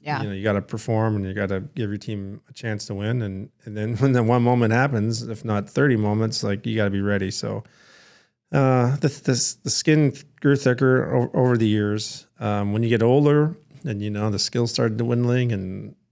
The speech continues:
Speaker 2: you know, the end is almost in sight, it, it gets really tough 'cause now you got a family and kids are in school and, you know, they're like, you don't want them to get c-, you, you yelled
Speaker 1: Yeah.
Speaker 2: at or whatever. You don't know. You just, you take it more personal. And when you're younger,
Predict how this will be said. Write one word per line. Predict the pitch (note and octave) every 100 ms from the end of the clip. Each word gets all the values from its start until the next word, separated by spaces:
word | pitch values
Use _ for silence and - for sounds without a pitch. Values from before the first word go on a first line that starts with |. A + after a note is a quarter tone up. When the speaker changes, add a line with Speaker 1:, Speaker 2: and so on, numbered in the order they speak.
| _ _ _ _ - _
Speaker 2:
you | G#2+ G#2+
know, | G2+
the | G2+
end | B2 A#2+
is | A2 - -
almost | A#2 A#2+ A2
in |
sight, | G2+ A2 A#2 A2
it, | G#2+ B2+
it |
gets | B2 G#2+
really | B2 A#2 A#2 A2 G2+
tough | G2+ G2 G#2 - _ - - _ -
'cause | A#2
now | B2
you | A#2
got | G2+
a |
family | - G#2 G#2+ G#2+ G#2 G#2
and | G2+ F#2 F#2 - _ _ _ _ _
kids | B2+ A2+
are |
in | A#2
school | G#2 - A#2+ A2 A2 A2+ A2 F#2
and, | E2+ G#2 - _
you | C#3+ A2
know, | G2 F#2+ F#2+ A#2 _ _ _
they're | A#2 G2+
like, | G2 F#2+ B2 _ _ _ _ _ _
you | -
don't | A#2+
want | A#2 G#2+
them | A2+
to | G#2+
get | G#2 - -
c-, | -
you, | - A2+ A2+ A2 A2 _ -
you | G#2+ A2 A#2
yelled | A#2 A2+
Speaker 1:
Yeah. | A#2
Speaker 2:
at | A#2+
or | B2+
whatever. | C#3+ D3 D#3
You | F3
don't | D#3+ G#2
know. | F#2+
You | A#2+
just, | A#2+ -
you | B2+
take | C3 D3
it | A#2+
more | A#2
personal. | - A#2 A2+ C#3 C#3 A#2+
And | F#2+ G#2+
when | A2
you're | G#2+
younger, | A2 A#2+ B2+ B2 A#2